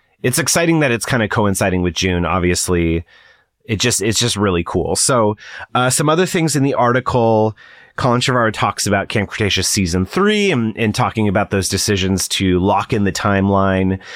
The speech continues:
stuff like that. And, you know, how much this really is gonna feel connected to the rest of the Jurassic, you know, the rest of the Jurassic world. Uh, I, I thought it was very interesting, though,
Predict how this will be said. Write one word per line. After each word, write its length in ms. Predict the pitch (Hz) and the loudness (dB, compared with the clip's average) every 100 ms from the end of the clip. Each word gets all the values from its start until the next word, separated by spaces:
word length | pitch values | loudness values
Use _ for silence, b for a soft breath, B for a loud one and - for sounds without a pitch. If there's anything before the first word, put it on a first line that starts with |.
| B | B
stuff 260 | - - 113 | -6 -4 -2
like 200 | 98 - | -2 -2
that. 380 | 92 92 90 - | -2 -2 -4 -6
And, 320 | - 98 95 92 | -2 2 2 0
you 120 | 104 | -2
know, 120 | 87 | 0
how 200 | 80 127 | 0 2
much 260 | 113 107 - | 2 2 -2
this 240 | 104 - | -2 -2
really 320 | 107 107 95 | 0 0 2
is 200 | 98 101 | 2 0
gonna 180 | - 98 | 0 -4
feel 220 | - 98 | -2 -2
connected 580 | 87 98 87 - 95 85 | -2 0 -2 0 -2 -2
to 520 | - 101 87 87 85 90 B B B - | -2 0 2 4 2 -4 B B B -4
the 100 | 104 | 0
rest 240 | 101 - | 0 0
of 80 | 98 | -2
the 80 | 95 | 0
Jurassic, 580 | 95 92 90 98 82 - | 0 0 0 -2 -4 -2
you 60 | |
know, 220 | 90 82 95 | 0 0 0
the 60 | 104 | 0
rest 220 | 98 - | 0 0
of 60 | |
the 80 | 98 | 0
Jurassic 400 | 98 101 104 92 | 0 0 -2 -2
world. 400 | 120 143 113 82 B B B B - | 0 2 0 -2 B B B B -10
Uh, 320 | - 107 104 | -2 -2 0
I, 240 | 101 131 156 | -2 -2 -2
I 140 | - 175 | -2 0
thought 140 | 208 | 0
it 40 | |
was 140 | 160 120 | 0 0
very 280 | 131 123 113 | 0 0 0
interesting, 480 | 110 107 123 107 | -2 -2 0 0
though, 500 | 98 101 95 92 95 | 2 2 4 2 0